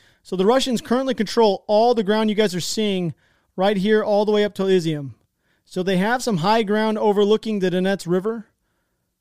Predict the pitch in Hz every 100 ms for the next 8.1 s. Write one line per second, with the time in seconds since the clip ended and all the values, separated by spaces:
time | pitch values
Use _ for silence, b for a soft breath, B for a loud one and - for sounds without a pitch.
0 | _ - 196 233 247 247 233 226 226 202
1 | 214 214 208 196 190 190 160 151 151 151
2 | 175 180 156 _ 190 170 190 185 170 202
3 | 190 175 170 175 175 170 170 180 170 170
4 | 156 165 170 160 156 _ _ b b b
5 | b b 180 202 233 233 220 208 196 214
6 | - 220 170 165 190 214 185 196 202 208
7 | 170 190 202 185 202 190 180 180 180 202
8 | -